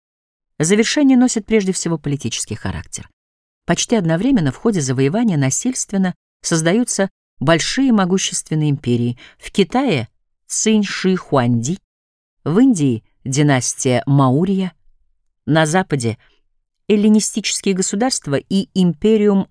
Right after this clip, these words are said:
Романум, Римская империя.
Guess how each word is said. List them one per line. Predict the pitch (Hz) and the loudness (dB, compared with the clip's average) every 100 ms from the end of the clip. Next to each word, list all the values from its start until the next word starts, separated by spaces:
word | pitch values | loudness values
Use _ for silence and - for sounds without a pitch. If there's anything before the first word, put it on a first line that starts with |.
| - | -4
Романум, | 180 165 123 113 113 110 - _ _ _ _ _ _ _ | 0 2 2 0 0 -2 -6 _ _ _ _ _ _ _
Римская | 202 202 151 - 180 | 0 0 0 -4 -6
империя. | - 107 87 90 | -4 -6 -6 -10